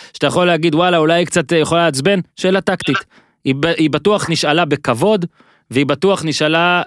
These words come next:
בסדר. מה שהכי היה מגעיל בתגובה של קלינגר,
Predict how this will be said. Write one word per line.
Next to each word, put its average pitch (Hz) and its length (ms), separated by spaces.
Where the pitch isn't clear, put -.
בסדר. 120 540
מה 180 140
שהכי 226 640
היה 165 180
מגעיל 180 580
בתגובה 135 480
של 160 160
קלינגר, 196 480